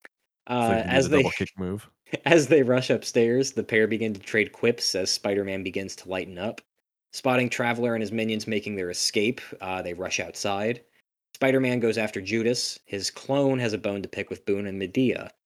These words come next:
Speaker 2: However, when Ben leaps inside their getaway vehicle, he discovers there's nobody inside. Suddenly, the car explodes, apparently
Speaker 1: <laughs>
Speaker 2: ki-, killing the clone. Uh,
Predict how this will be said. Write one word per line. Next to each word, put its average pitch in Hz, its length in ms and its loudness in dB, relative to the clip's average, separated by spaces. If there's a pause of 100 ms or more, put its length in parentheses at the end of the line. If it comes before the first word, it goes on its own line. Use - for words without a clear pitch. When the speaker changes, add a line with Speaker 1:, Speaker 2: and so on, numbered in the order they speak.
(640)
Speaker 2:
However, 123 540 4
when 110 240 0
Ben 120 300 0
leaps 143 300 2
inside 135 460 0
their 120 120 2
getaway 139 460 4
vehicle, 107 520 0 (240)
he 113 140 0
discovers 113 440 2
there's 110 180 -2
nobody 92 340 -2
inside. 90 560 -2 (680)
Suddenly, 160 380 6
the 143 120 4
car 135 320 2
explodes, 110 1300 0
apparently 120 720 4
Speaker 1:
<laughs> - 120 -20
Speaker 2:
ki-, - 100 -8 (120)
killing 127 320 4
the 104 60 -2
clone. 123 540 -4 (920)
Uh, 110 500 -2